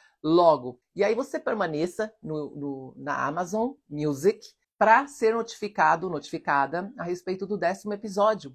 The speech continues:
Quando houver um próximo episódio a respeito de algum desfecho, o Chico Felitti vai postar primeiro na Amazon. Mas é importante sim. Quando você ouve falar a respeito de pessoas que foram sequestradas através de app de namoro,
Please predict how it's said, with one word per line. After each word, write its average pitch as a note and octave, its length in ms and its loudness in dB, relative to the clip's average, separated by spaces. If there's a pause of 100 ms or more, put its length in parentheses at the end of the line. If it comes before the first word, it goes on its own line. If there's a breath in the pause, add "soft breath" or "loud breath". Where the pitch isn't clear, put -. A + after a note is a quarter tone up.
(120)
Quando C3+ 260 -4
houver D#3 560 2
um A3 80 -6
próximo F3 360 -6
episódio C#3+ 600 -6
a - 60 -10
respeito D3+ 400 -10
de C#3+ 80 -8
algum E3+ 300 -2
desfecho, F#3+ 680 -4 (260 soft breath)
o A#3 60 -14
Chico A3+ 220 -8
Felitti A3 300 -2
vai G#3 80 -2
postar G3+ 260 0
primeiro F#3 360 -2
na F3+ 280 -2
Amazon. C#3 360 -10 (160)
Mas F3+ 160 -4
é F3 60 0
importante D#3 560 -6
sim. - 280 -18 (200)
Quando B3+ 200 -2
você D4 260 -2
ouve F3+ 220 0
falar E3 280 2
a D#3 60 2
respeito D#3+ 540 -10
de D#3+ 360 -6
pessoas F3+ 320 -12
que G3+ 100 -12
foram F3+ 260 -8
sequestradas D3+ 760 -2
através D#3 420 -6
de C#3+ 140 -6
app D3+ 300 -2
de D3 140 -14
namoro, C#3 580 -2